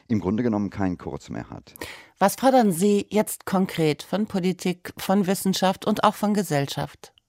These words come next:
Speaker 1: Ich fordere, dass man genau das Anliegen der jungen Menschen ernst nimmt und an der einen oder anderen Stelle, auch wenn es weh tut, tatsächlich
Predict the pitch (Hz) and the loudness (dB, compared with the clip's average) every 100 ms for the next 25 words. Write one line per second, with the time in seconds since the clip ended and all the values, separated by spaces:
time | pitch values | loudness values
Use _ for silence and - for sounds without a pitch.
0 | _ _ _ - 143 175 214 165 135 - | _ _ _ -12 -4 0 4 4 4 2
1 | 151 131 123 120 123 123 175 160 - - | 0 2 2 4 4 4 2 0 -2 -4
2 | 110 120 131 131 143 131 147 131 107 113 | 0 2 2 0 -2 -6 0 0 0 0
3 | 127 113 101 98 92 - 85 - 90 85 | 0 0 0 0 -2 -6 -8 -6 -6 -4
4 | 107 - 147 165 208 - - 127 117 120 | -6 -8 -8 -6 -8 -12 -2 -2 0 0
5 | 117 117 - 135 190 190 - 135 127 113 | 2 0 0 -2 0 -4 -4 -2 -2 0
6 | 117 117 - - 113 104 - 131 - 120 | -2 -2 -4 -2 0 0 -2 -4 -4 0
7 | 120 113 - 98 85 147 170 - - - | 0 0 -4 -12 -6 -6 -6 -12 -16 -16
8 | - - _ _ _ _ _ - 110 110 | -20 -20 _ _ _ _ _ -8 -4 -4
9 | - 151 180 - 175 139 - - | -2 -4 -2 0 2 2 -4 -18